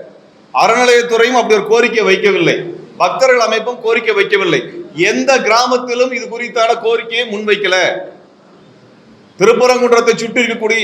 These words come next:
எந்த கிராமத்திலும் இந்த இடத்துல போய் தீபத்தை ஏத்துக்கிட்டு எந்த கிராமமும் கோரிக்கை வைக்கல, எந்த முருக பக்தரோட கோரிக்கை வைக்கல. அப்படி இருக்கும்பொழுது இந்து முன்னணி தான் முருக பக்தருக்கு அத்தாரிட்டி அப்படின்னு நீதிமன்றம் எப்படி முடிவு பண்ணுது? எதை வச்சு முடிவு பண்ணுது?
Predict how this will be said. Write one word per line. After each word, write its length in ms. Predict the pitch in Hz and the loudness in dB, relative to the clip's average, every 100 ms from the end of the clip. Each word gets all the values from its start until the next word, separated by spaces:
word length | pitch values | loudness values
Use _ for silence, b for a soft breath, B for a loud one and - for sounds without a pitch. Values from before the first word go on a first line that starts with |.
| 180 | 2
எந்த 240 | 214 240 247 240 190 | 0 0 0 0 2
கிராமத்திலும் 680 | 196 226 214 - 175 196 165 - - - - _ - - 185 | 2 2 -2 -2 -2 -2 -4 -8 -14 -20 -20 _ -20 -2 2
இந்த 120 | 208 190 | 4 2
இடத்துல 260 | 240 240 220 | 2 2 2
போய் 240 | 208 220 240 220 | 4 2 2 0
தீபத்தை 340 | 247 240 214 196 | 0 2 4 4
ஏத்துக்கிட்டு 400 | 208 220 240 190 | 4 2 2 0
எந்த 140 | 226 233 | 2 2
கிராமமும் 440 | 220 240 233 233 202 | 2 0 -2 -6 0
கோரிக்கை 280 | 220 214 190 | 0 2 0
வைக்கல, 280 | 185 190 127 - - - - - - - - | 0 0 -2 -4 -14 -20 -20 -20 -20 -20 -2
எந்த 240 | 180 240 220 | 2 2 2
முருக 180 | 220 262 254 | 4 4 2
பக்தரோட 340 | 220 240 220 214 | 0 0 0 2
கோரிக்கை 280 | 233 226 196 | 0 2 0
வைக்கல. 260 | 196 208 143 - - - - - - - | 2 2 2 0 -8 -16 -20 -20 -20 -2
அப்படி 180 | 175 185 220 | 0 2 0
இருக்கும்பொழுது 400 | - 254 240 233 | 2 2 2 2
இந்து 160 | 240 262 | 2 2
முன்னணி 260 | 254 240 240 233 | 4 4 2 2
தான் 120 | 262 233 | 2 0
முருக 160 | 247 254 | 0 0
பக்தருக்கு 340 | 240 240 208 180 | 2 2 2 2
அத்தாரிட்டி 460 | 254 254 240 247 226 | 2 2 0 0 0
அப்படின்னு 340 | 202 196 175 214 214 | 0 0 0 0 0
நீதிமன்றம் 380 | 240 240 226 208 | -2 0 0 0
எப்படி 140 | 233 214 | -2 -4
முடிவு 180 | 233 226 | -2 -2
பண்ணுது? 260 | 214 220 254 254 - - - - - - - - - | 0 2 0 -2 -8 -18 -20 -20 -20 -20 -20 -12 0
எதை 80 | 208 | 4
வச்சு 240 | 254 254 226 | 4 2 0
முடிவு 160 | 240 226 | 0 2
பண்ணுது? 260 | 220 226 | 0 2